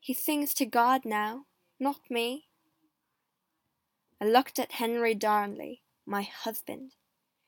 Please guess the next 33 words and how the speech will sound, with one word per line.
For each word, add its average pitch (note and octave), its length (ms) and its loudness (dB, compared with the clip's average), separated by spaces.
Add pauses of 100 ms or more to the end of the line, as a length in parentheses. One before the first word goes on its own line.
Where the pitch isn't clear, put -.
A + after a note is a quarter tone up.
(220)
He A#3 140 -2
had A3+ 160 4
a A3+ 60 -6
stupid - 580 -4
smile B3+ 560 2
on G#3 160 0
his A#3 200 -8
face, - 500 -10 (680)
but A3+ 120 -8
I A3 100 -6 (140)
think D4+ 220 -2
he B3+ 120 2
was G#3+ 100 0
afraid A#3+ 520 -2
of G#3+ 120 -8
me. A3 280 -14 (1300)
I G#3+ 120 -4
looked G#3 360 2
at B3+ 120 -2
him C#4+ 240 -4
for G3+ 240 -2
a G3 180 0
long G#3 320 0
time, G#3+ 560 -4 (140)
and G3 180 -4
the G3 40 -10
smile A3 800 -4
went G#3 280 -6
away. G#3+ 480 -10 (1400)
"Remember A#3 600 4
this A#3+ 400 -2
night, A3 440 0
husband," G#3+ 680 -10